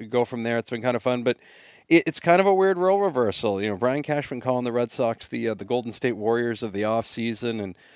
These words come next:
and, and the Sox going out and getting Chris Sale and really playing some heavy fantasy baseball. W-, what are you expecting from this team this year? Do you think they're all gonna make the leap? Are they gonna be able to replace everything that Ortiz is leaving behind? Or, you know, it,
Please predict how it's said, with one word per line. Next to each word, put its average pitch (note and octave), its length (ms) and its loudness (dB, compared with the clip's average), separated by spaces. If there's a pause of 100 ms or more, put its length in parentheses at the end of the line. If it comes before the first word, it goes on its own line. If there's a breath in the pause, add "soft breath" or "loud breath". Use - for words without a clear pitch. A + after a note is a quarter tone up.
(220 soft breath)
and, A2 260 -2
and A2 180 -4
the G#2 60 -8
Sox A2+ 380 -4
going A2+ 240 0
out A2+ 160 -2
and G#2 80 -12
getting A#2 240 -2
Chris A#2 220 -2
Sale A2+ 420 0
and G#2 80 -4
really A2+ 200 -2
playing A2+ 260 -6
some G#2 160 -12
heavy A2+ 240 -6
fantasy A2+ 360 -8
baseball. G#2 600 -4 (380 soft breath)
W-, C3+ 160 0
what F#3 280 0
are E4+ 40 0
you E4+ 180 -2
expecting A3 540 -4
from C#3+ 180 -4
this C#3 180 -2
team F3+ 300 -2
this A#2 220 -2
year? F#2+ 200 0
Do G#2 80 -6
you A2 120 -4
think E3 200 -6
they're E3 140 0
all D#3+ 140 4
gonna D#3 180 -4
make D#3+ 220 -4
the B2+ 120 -4
leap? D3 360 -2
Are C#3 40 0
they A2 120 -2
gonna A#2 180 0
be A2 220 0
able B2+ 160 -2
to E3+ 80 -2
replace F3 420 0
everything F3+ 360 -2
that E3+ 100 -2
Ortiz F3+ 360 -2
is E3+ 140 -8
leaving F3 320 -2
behind? F3 640 -2
Or, A#2+ 240 2 (500 soft breath)
you C#3 120 2
know, C#3 140 8
it, B2+ 380 0